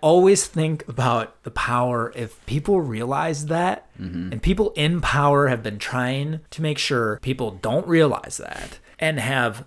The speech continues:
Speaker 1: created race and created this divide between race,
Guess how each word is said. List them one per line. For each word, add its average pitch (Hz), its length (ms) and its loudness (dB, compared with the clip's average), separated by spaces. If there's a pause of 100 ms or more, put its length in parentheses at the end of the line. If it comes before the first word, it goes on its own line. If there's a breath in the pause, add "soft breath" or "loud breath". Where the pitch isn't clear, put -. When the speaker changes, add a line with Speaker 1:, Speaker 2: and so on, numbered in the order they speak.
(160)
Speaker 1:
created 170 600 2
race 139 560 2 (100)
and 127 160 -4
created 151 400 0
this 151 160 -4
divide 127 580 2
between 107 340 -8
race, 104 460 -6